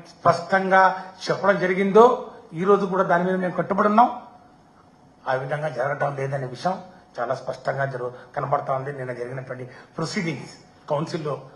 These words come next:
కానివ్వండి, అసెంబ్లీలో కానివ్వండి, జరిగినటువంటి తీరు తెన్నులు చూస్తే మరి ఇది తర్వాత దాని మీద ఈ మీడియా, ఎల్లో మీడియా చేస్తున్నటువంటి ఈ నానా హంగామా ఈ యొక్క సమస్యను పక్కదో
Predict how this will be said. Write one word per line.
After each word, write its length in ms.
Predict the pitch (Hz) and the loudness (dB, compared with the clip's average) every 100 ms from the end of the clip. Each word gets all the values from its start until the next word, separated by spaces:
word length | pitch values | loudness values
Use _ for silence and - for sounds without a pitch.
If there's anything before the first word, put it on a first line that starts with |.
| - | -4
కానివ్వండి, 340 | 147 135 131 | -4 -4 -6
అసెంబ్లీలో 420 | 131 - 156 143 131 | -6 -6 -12 -10 -8
కానివ్వండి, 480 | 139 123 123 135 131 - - 139 | -8 -8 -10 -12 -14 -18 -18 -6
జరిగినటువంటి 680 | 147 147 143 139 139 135 - - _ - | -6 -4 -6 -6 -6 -12 -14 -20 _ -8
తీరు 200 | 175 180 | -4 -2
తెన్నులు 300 | 170 160 165 | 0 0 0
చూస్తే 460 | 147 135 180 214 - - - | -2 -8 -8 -10 -12 -20 -10
మరి 120 | 143 147 | -6 -4
ఇది 220 | 143 143 - _ _ - | -6 -12 -20 _ _ 2
తర్వాత 360 | 165 180 202 202 | 6 10 10 10
దాని 200 | 175 170 | 6 4
మీద 180 | 180 185 - - - - - _ _ _ _ - _ _ _ _ - _ - | 8 8 8 0 -12 -20 -20 _ _ _ _ -20 _ _ _ _ -20 _ -14
ఈ 220 | 165 160 156 | -8 -4 -2
మీడియా, 320 | 185 175 131 - - - - | 2 2 2 -4 -16 -20 -10
ఎల్లో 260 | 139 165 | -2 2
మీడియా 460 | 180 175 175 156 - - - 170 | 4 4 6 6 4 -10 -10 -8
చేస్తున్నటువంటి 520 | 170 165 165 165 165 156 143 - - - | -4 -2 -2 -2 -4 -6 -10 -18 -20 -6
ఈ 40 | |
నానా 280 | 147 160 170 | 2 4 6
హంగామా 680 | 143 151 180 208 185 175 - - - - _ _ 214 | 4 6 10 10 10 6 0 -14 -20 -20 _ _ -10
ఈ 40 | |
యొక్క 220 | 226 226 | -8 -4
సమస్యను 460 | - 233 294 - 254 | -2 0 -2 -4 -2
పక్కదో 400 | 208 - 247 | -4 -4 -2